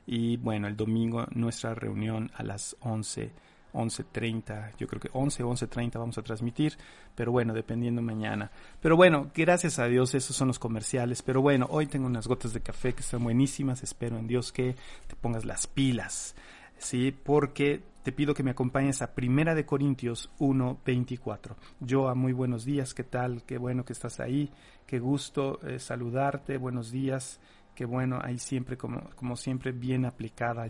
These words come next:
Joa, me encantas, gracias. Despierta Nunu ya, ahí muévela y dile que ya se despierte.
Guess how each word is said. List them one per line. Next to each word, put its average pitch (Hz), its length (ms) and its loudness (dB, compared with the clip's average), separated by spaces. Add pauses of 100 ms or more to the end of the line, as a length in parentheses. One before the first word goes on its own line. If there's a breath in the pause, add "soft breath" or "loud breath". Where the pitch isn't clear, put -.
Joa, 117 360 -4 (380 soft breath)
me 120 100 -4
encantas, 110 640 -6
gracias. 110 680 -6
Despierta 117 520 -2
Nunu 117 360 2
ya, 107 240 -2 (500 loud breath)
ahí 113 140 -6
muévela 127 440 0
y - 20 -8
dile 120 240 -4
que 117 120 -10
ya 110 180 -6
se - 120 -10
despierte. 101 460 -10